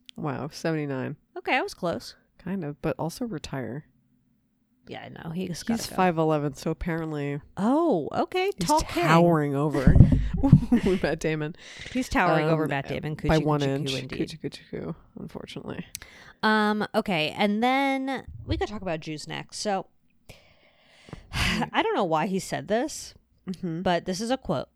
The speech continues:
Speaker 2: "They wanna go through that freaking Passover all the time. Get over Passover. It was, like, three thousand years ago, okay? The Red Sea parted. Big deal.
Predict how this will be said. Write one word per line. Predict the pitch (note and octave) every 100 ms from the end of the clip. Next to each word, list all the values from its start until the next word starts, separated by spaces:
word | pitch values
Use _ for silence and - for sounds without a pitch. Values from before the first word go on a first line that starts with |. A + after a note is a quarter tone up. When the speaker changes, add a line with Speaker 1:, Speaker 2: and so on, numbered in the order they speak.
| _ _ - _ _ _
Speaker 2:
"They | G#3+
wanna | G#3+ B3+ C#4+
go | A3+ A#3
through | - A#3+
that | F#3+ D3+
freaking | - - A#3+ A#3+ A#3 F#3+
Passover | D3+ D#3+ E3+ - D3+ C3+ C#3+
all | C#3+
the | C3
time. | - D#3 C3+ G#2+ C#3 -
Get | E3 A3
over | G#3+ G#3+ G3+
Passover. | F3+ D#3+ E3+ D#3 C#3+ - - - - -
It | - F#3+
was, | F#3 E3+
like, | F3 -
three | - G3 B3
thousand | - F3 F#3 F3 E3
years | F3 D#3+
ago, | D#3+ C3 B2
okay? | B2+ C#3+ - C#3 C#3+ F#3 - _ -
The | D#3+
Red | F#3 G#3
Sea | - A#3
parted. | - - F3+ D#3 C3 - _
Big | F#3 F#3 D#3+
deal. | D#3+ D#3 C#3+